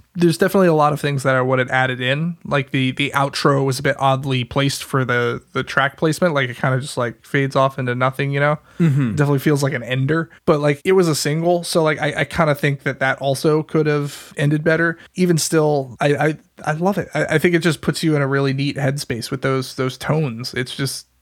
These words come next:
Speaker 1: that is the art form in this song, and that's what I appreciate.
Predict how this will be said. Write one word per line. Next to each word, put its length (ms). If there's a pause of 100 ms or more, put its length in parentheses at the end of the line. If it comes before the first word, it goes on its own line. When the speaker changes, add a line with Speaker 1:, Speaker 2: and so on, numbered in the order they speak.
Speaker 1:
that 540
is 160
the 120
art 200
form 300
in 160
this 140
song, 420
and 520
that's 280
what 140
I 40
appreciate. 540